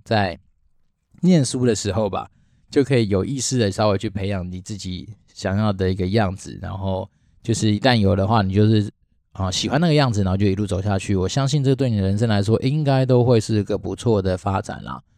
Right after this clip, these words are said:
对，好，那今天讲的比较多，反正就是我们就说嘛，每十集就是跟大家闲聊一些有关于人生的一些想法或看法，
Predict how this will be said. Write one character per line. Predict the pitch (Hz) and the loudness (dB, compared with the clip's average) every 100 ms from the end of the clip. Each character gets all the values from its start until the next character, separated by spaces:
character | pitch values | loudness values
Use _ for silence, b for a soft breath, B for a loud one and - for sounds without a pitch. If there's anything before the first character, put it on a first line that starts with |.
| _ _ _ | _ _ _
对， | - 113 | -2 0
好， | - 117 | 4 4
那 | 156 170 | 6 4
今 | 170 | 6
天 | 175 170 170 | 6 6 2
讲 | 147 123 117 | 2 2 4
的 | 120 | 0
比 | 110 | 2
较 | 139 | 2
多， | 135 139 127 | 4 4 4
反 | 123 107 113 | 2 0 -2
正 | 131 | 0
就 | 131 | 2
是 | 123 | 2
我 | |
们 | 104 107 | 2 0
就 | 120 | 0
说 | 120 113 | 2 2
嘛， | 104 | 2
每 | 98 | 0
十 | 104 135 | 0 -2
集 | 143 117 110 | -2 -2 -2
就 | 120 | -2
是 | |
跟 | 120 | -2
大 | 120 117 | 0 0
家 | |
闲 | 110 - 101 113 | 0 -2 0 2
聊 | 95 101 | 2 0
一 | |
些 | 104 107 101 101 - | 0 2 2 0 -4
有 | 120 | -2
关 | 98 113 | 2 4
于 | 107 | 4
人 | 101 | 2
生 | 104 113 | 0 0
的 | |
一 | 104 | 0
些 | 110 | 0
想 | 107 98 107 | -2 -2 0
法 | 110 98 | -2 -2
或 | 101 | -2
看 | 123 98 | -2 -2
法， | 101 90 | -2 -4